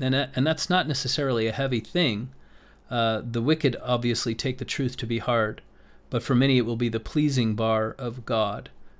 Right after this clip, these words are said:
which, uh, is how Moroni describes it at the end of the Book of Mormon. One more, one more thing I want to mention here. Uh, Christ talks about the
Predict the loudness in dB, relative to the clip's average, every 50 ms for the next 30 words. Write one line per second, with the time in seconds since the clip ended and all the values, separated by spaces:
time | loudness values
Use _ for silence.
0 | -16 -6 -2 0 0 0 0 -2 -6 -6 -6 -8 -6 -4 -2 -2 -2 -4 -4 -6
1 | -6 -6 -6 -4 -2 0 0 0 0 0 2 2 4 4 4 4 4 4 2 0
2 | -2 -2 -4 -2 -2 0 0 0 -2 -4 -6 -8 -8 -6 -6 -6 -6 -4 -4 -4
3 | -4 -4 -6 -10 -8 -8 -8 -8 -8 -8 -8 -6 -8 -8 -8 -10 -12 -14 -18 -20
4 | -20 -20 -20 -20 -20 -20 -20 -20 -20 -20 -20 -20 -20 -20 -20 -20 -20 -20 _ -20
5 | -20 -18 -6 0 2 4 6 6 6 6 4 -2 -10 -14 -4 0 2 4 6 6
6 | 6 4 4 4 4 4 4 4 4 4 4 4 2 2 0 0 0 2 2 2
7 | 2 2 0 -2 -6 -14 -16 -12 -8 -6 -6 -4 -6 -8 -10 -8 0 4 4 4
8 | 4 4 4 4 4 4 4 4 4 6 4 4 2 -2 -4